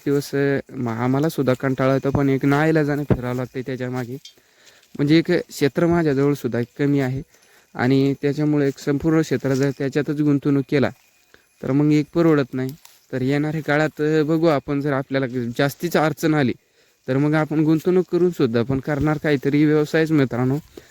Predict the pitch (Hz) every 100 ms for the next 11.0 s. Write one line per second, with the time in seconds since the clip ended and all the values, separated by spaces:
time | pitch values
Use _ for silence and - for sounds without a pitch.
0 | _ _ - 120 139 147 151 143 131 -
1 | 147 143 - 139 - 160 160 123 113 139
2 | 139 135 135 - 143 - 175 - 135 -
3 | 160 170 151 147 139 139 147 - 147 -
4 | 156 143 - - 143 139 120 - - -
5 | - - - 147 135 160 147 131 131 131
6 | - _ - - - - - - - -
7 | - 131 123 143 147 139 127 123 131 123
8 | 139 - 131 123 127 123 127 127 131 123
9 | 127 147 139 135 123 120 127 127 135 131
10 | 135 135 139 135 123 117 123 127 131